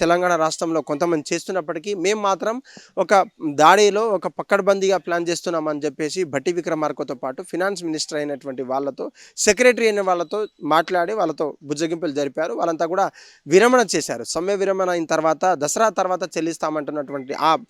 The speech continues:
బకాయిలు కూడా ఇప్పటిదాకా చెల్లించకపోవడం, ఇప్పుడు ఆ ఉన్నటువంటి దసరా ఉన్నటువంటి షార్ట్ టర్మ్ వెకేషన్స్ ఏదైతే ఉందో అది కాస్త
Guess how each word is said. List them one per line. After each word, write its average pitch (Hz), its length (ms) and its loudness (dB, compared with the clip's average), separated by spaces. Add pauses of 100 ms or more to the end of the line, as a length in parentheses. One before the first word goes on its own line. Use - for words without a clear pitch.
(300)
బకాయిలు 214 420 6
కూడా 202 280 2
ఇప్పటిదాకా 175 460 0
చెల్లించకపోవడం, 160 800 -2 (280)
ఇప్పుడు 202 260 4
ఆ 175 180 8
ఉన్నటువంటి 196 480 2
దసరా 170 300 4
ఉన్నటువంటి 196 440 -2
షార్ట్ 185 280 4
టర్మ్ 196 160 2
వెకేషన్స్ 208 440 0
ఏదైతే 170 280 -2
ఉందో 160 200 -2
అది 170 180 2
కాస్త 160 480 2